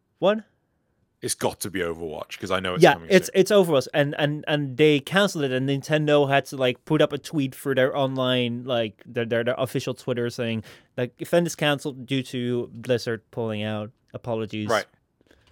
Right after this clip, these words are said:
Speaker 2: So, like, the whole thing is that at BlizzCon, there are, there are people there that are organizing to protest simply by having an umbrella, right?
Speaker 1: Mm-hmm.
Speaker 2: Because apparently that is the symbol of,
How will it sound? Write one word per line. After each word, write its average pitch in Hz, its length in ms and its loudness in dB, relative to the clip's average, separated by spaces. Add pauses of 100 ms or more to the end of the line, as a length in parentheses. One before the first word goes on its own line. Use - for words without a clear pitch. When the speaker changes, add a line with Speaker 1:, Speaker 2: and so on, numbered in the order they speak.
(320)
Speaker 2:
So, 135 520 0 (360)
like, 127 300 0
the 139 120 0
whole 180 340 6
thing 127 340 -4
is - 500 -12 (320)
that 113 240 2 (220)
at 160 240 2 (220)
BlizzCon, 107 840 0
there 107 160 0
are, 107 220 -2
there 113 200 0
are 110 80 0
people 151 440 -6
there 113 260 -2
that 98 140 -6
are - 200 -6
organizing 101 800 0
to - 100 -18
protest 131 800 -2 (320)
simply 143 540 -2
by 151 180 0
having 113 640 -6
an 110 120 -8
umbrella, 98 720 -6 (300)
right? 95 200 0
Speaker 1:
Mm-hmm. 135 300 -2
Speaker 2:
Because 113 240 -10
apparently 143 520 -2
that 117 220 2
is 147 140 -2
the - 80 -16
symbol 117 760 -4
of, 120 520 2